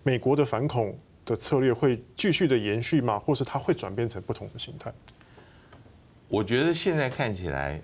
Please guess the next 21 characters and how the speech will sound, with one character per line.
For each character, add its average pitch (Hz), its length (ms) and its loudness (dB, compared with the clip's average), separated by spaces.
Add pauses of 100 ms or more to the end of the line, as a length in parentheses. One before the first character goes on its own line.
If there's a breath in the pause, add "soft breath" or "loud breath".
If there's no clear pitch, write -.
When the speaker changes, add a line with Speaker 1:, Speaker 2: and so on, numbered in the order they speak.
(100)
Speaker 2:
反 95 240 -2
恐 76 320 -4
的 67 200 -6
一 80 160 -10
个 73 360 -4 (360)
基 147 240 -2
本 73 260 -4
上 69 340 -6
的 64 140 -8
一 73 200 -10
个 69 200 -6
核 73 320 -6
心， 82 420 -6 (680 loud breath)
其 113 180 -4
实 110 240 2 (100)
不 120 140 -4
同 87 240 -2
讳 101 320 0
言 64 320 -6
的 65 320 -8
是 67 460 -6